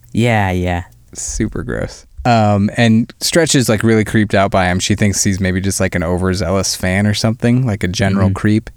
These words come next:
Speaker 2: And he's asking to get a tour of the station, and she's just, like, trying to get him out of there. And she takes him over to, like, the record vault.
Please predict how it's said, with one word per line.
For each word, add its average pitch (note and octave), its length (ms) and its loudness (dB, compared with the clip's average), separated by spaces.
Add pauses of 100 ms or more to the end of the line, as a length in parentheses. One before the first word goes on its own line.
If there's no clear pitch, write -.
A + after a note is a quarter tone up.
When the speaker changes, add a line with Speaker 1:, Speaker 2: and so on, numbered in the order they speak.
(1000)
Speaker 2:
And G2+ 280 2
he's G#2 200 2
asking G#2 540 2
to F#2+ 540 2
get A2 360 -2
a - 40 -20
tour F2+ 580 0 (560)
of G#2+ 180 -2
the G2+ 80 -4
station, G2 460 0
and F#2 140 0
she's G2 220 0
just, G2 140 -2
like, F#2 140 -2
trying A2 260 0
to F#2+ 60 2
get F#2 160 0
him F#2 100 0
out F2+ 200 0
of E2+ 100 -2
there. E2+ 240 -2 (720)
And A2+ 140 2
she A2+ 120 2
takes A2 280 0
him A2 100 4
over G2+ 320 2
to, F#2+ 520 0 (540)
like, G2 180 -2
the G2 120 0
record G#2+ 380 2
vault. A#2+ 380 0